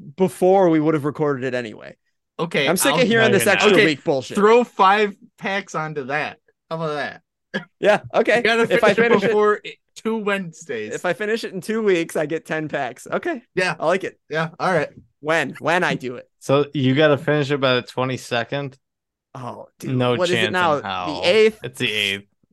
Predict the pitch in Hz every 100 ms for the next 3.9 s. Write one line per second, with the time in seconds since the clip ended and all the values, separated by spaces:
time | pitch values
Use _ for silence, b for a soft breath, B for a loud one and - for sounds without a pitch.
0 | _ 131 143 147 175 247 254 190 175 170
1 | 202 196 196 160 - 170 180 170 175 160
2 | 156 156 147 143 135 127 117 110 _ _
3 | _ - 131 131 120 113 107 101 -